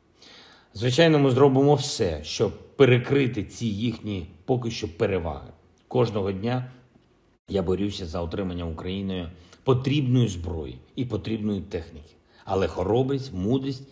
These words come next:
і тактичне вміння неможливо імпортувати. Вони є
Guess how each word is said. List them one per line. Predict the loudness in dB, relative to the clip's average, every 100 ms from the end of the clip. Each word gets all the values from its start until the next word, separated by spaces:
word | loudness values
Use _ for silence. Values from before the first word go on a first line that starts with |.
| -20 -20 -8
і | -6
тактичне | -4 -4 -4 -4 -4 -4
вміння | -2 -2 0 0 -2 -6 -18 -10
неможливо | -6 -4 -2 0 0 2
імпортувати. | 0 -2 -6 -6 -8 -6 -8 -10 -16
Вони | -10 -2 0 0 -4 -16
є | -12 -6 -4 -4